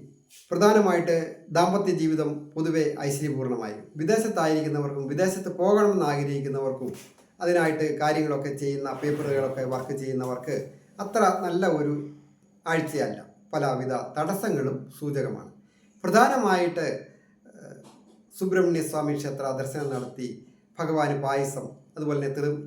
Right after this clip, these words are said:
ത്രിമധുരം, മാല, എണ്ണ, നെയ്വിളക്കൊക്കെ സമർപ്പിച്ച് പ്രാർത്ഥിച്ചാൽ ആഗ്രഹം സാധിക്കുന്ന ഒരു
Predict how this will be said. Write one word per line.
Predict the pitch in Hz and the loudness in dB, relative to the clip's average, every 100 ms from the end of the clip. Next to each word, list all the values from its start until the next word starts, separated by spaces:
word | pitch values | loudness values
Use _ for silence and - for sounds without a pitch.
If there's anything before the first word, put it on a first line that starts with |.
| - - _ - | -14 -20 _ -8
ത്രിമധുരം, | 165 165 151 143 127 - - 151 | -2 0 0 0 -2 -6 -12 -6
മാല, | 143 151 139 - 131 | -2 0 0 -2 -4
എണ്ണ, | 143 147 143 | -4 -4 -4
നെയ്വിളക്കൊക്കെ | 139 143 147 143 135 127 | -2 0 0 0 -4 -8
സമർപ്പിച്ച് | - 131 131 131 131 | -10 -8 -8 -8 -10
പ്രാർത്ഥിച്ചാൽ | 123 131 127 131 - 113 - - _ _ _ - | -8 -8 -8 -10 -6 -6 -8 -16 _ _ _ -2
ആഗ്രഹം | 156 156 143 135 123 - | 2 2 2 0 -2 -8
സാധിക്കുന്ന | - 135 156 151 139 123 120 | -6 -2 0 -2 -2 -4 -4
ഒരു | 117 113 | -8 -10